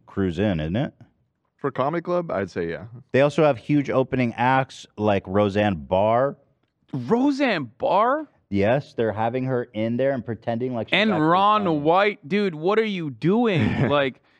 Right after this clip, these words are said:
Speaker 3: Tim Dillon, I get, you know what I mean? Uh, you know, shouts out to Tim Dillon.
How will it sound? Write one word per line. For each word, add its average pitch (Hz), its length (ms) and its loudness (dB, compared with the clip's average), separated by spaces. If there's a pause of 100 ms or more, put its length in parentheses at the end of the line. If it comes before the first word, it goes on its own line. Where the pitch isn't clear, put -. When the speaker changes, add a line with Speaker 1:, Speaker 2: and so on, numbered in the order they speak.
(140)
Speaker 3:
Tim 254 260 4
Dillon, 247 300 2
I 170 140 0
get, 139 380 2
you 147 120 -2
know 147 120 4
what 147 100 2
I 135 80 0
mean? 135 300 0 (100)
Uh, 131 340 2
you 156 100 0
know, 147 140 0
shouts 151 320 0
out 156 140 2
to 139 60 -12
Tim 135 260 -2
Dillon. 120 360 0